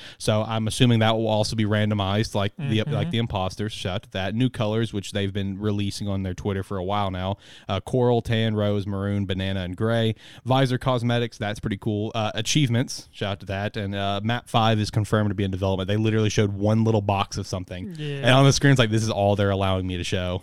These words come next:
Speaker 2: And then the other th-, thing that was later announced was fifteen player lobbies.
Speaker 1: Yep, yep, which we do have a release date on that. That was announced in the Xbox show. We'll
Speaker 2: Mm-hmm.
Speaker 1: get to that here in a little bit. Uh, Salt and Sacrifice, the sequel to Salt and Sanctuary,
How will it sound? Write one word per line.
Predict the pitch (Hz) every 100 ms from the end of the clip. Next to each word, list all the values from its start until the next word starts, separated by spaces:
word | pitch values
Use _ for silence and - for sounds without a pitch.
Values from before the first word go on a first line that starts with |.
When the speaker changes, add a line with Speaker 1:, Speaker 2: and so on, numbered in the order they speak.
| -
Speaker 2:
And | 135
then | 143 143
the | 143
other | 143 147
th-, | 156 202
thing | - 139
that | 135
was | 131 127 165 - -
later | 143 135
announced | 131 123 -
was | 139 123 - -
fifteen | 180 - 190
player | 185 185 175
lobbies. | 160 165 127 107 - - - -
Speaker 1:
Yep, | 120 131 123 117
yep, | 113 113
which | 113 -
we | 104
do | 113
have |
a | 107
release | 107 107 104
date | 107 104
on | - 101 98
that. | 98 110 131 -
That | 110 90
was | 95
announced | 98 95 95 -
in |
the | 95
Xbox | 87 - - 101
show. | - 110 104
We'll |
Speaker 2:
Mm-hmm. | 117
Speaker 1:
get | 95
to | -
that | 90 92
here | 95 95
in |
a | 87
little | 95 98
bit. | 107 107 - - - -
Uh, | 110 107
Salt | - 139
and | 123
Sacrifice, | - 123 127 135 143 156 -
the | -
sequel | - 113 110
to | 107
Salt | - 113 107
and | -
Sanctuary, | 92 104 98 113 107 101